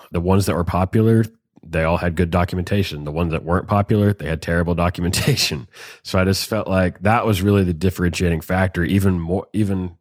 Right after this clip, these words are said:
above and beyond, like, the technical merits of the tool, really. And to an extent, like, that's still somewhat true today, you know, like, think about, like, when Slack first came out, you know, um, there was, there's, like, this group of people that's like, "Oh,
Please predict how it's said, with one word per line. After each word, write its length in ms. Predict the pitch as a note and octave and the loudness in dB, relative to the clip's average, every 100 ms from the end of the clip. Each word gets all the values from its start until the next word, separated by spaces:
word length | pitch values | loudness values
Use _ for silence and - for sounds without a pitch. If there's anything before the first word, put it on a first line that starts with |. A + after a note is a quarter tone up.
| - | -6
above 260 | F#2 G#2 | 0 2
and 100 | F2+ D#2+ | 2 0
beyond, 420 | D#2+ G2 C3 F#2 | 2 4 4 4
like, 160 | E2+ | 2
the 60 | F2 | -2
technical 480 | E2 A#2+ G#2+ F#2 F2 | -6 -6 -4 -2 0
merits 600 | E2+ B2 G#2+ - - - | 2 2 2 -2 -6 -6
of 200 | F2+ D#2+ | -6 -4
the 60 | D#2+ | -4
tool, 380 | - D#3 F2+ D#2 | 0 2 2 0
really. 360 | D#2 D2+ D#2 - - - - - _ - | -2 -2 -4 -8 -20 -20 -20 -20 _ -2
And 260 | G2+ G2 | 0 0
to 120 | - | 0
an 60 | E3 | 0
extent, 600 | A#2+ - - C3+ B2+ - | 0 -2 0 2 0 -2
like, 340 | F2+ F2 - - - _ _ _ - | 0 0 -4 -18 -20 _ _ _ -2
that's 160 | F#2 | -2
still 400 | - G#2 G#2+ G2 | 0 2 4 4
somewhat 460 | F#2 - F#2+ F#2+ - | 2 0 0 0 -2
true 220 | - G#2+ | 0 2
today, 420 | F#2 D#2+ G#2 F2+ | 2 2 2 2
you 100 | D#2 | 0
know, 240 | D#2 E2+ E2+ | 0 0 0
like, 320 | D#2+ E2 - _ _ _ - _ _ | 0 -4 -10 _ _ _ -20 _ _
think 120 | B2 | 0
about, 180 | B2 A2 | 2 2
like, 220 | G2+ F#2 | 2 2
when 100 | F#2 | 2
Slack 480 | E2+ - F2 E2+ - | -2 0 0 0 -2
first 300 | - F2 - | 0 0 0
came 180 | E2+ D#2 | -4 -2
out, 320 | D#2+ D#2+ D2+ | 0 0 -2
you 100 | D#2 | -4
know, 340 | D#2 D#2 D#2 D2+ | -4 -2 -2 -2
um, 380 | D2 D2 D2+ D2+ _ _ _ _ _ _ | -4 -6 -10 -14 _ _ _ _ _ _
there 140 | F#2+ G2+ | 0 2
was, 100 | G2 G#2+ | 4 2
there's, 160 | G2 G#2 | 2 2
like, 140 | G2+ | 2
this 140 | G2 F2 | 0 -4
group 280 | E2+ G#2 F#2 | 0 2 2
of 80 | |
people 380 | F2 F2+ E2 E2 | -2 0 0 0
that's 320 | E2 D#2+ - | -2 -4 -8
like, 160 | D#2 D2 F#2+ | -8 -6 -4
"Oh, 160 | - | -6